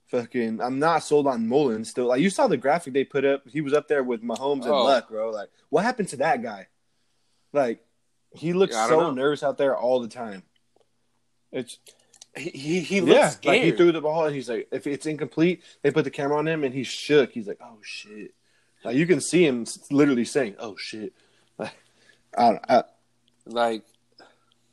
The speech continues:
Speaker 1: I just, I, I wasn't a fan. I wasn't a fan of going for it on fourth down early either. Like, it was a
Speaker 2: Oh,
Speaker 1: good
Speaker 2: yeah.
Speaker 1: play call. I think they designed a good play. The hole was there,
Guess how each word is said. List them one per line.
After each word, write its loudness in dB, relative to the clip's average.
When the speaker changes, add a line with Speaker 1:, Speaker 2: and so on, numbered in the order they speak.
Speaker 1:
I 2
just, -2
I, 6
I 6
wasn't 4
a 0
fan. -2
I 4
wasn't 2
a -2
fan 0
of -10
going -4
for 0
it -2
on -6
fourth -2
down -4
early -4
either. -4
Like, 2
it 6
was 0
a 2
Speaker 2:
Oh, 6
Speaker 1:
good 4
Speaker 2:
yeah. 2
Speaker 1:
play 0
call. 2
I 2
think -10
they -6
designed -8
a -8
good -6
play. -4
The -6
hole -4
was -6
there, -8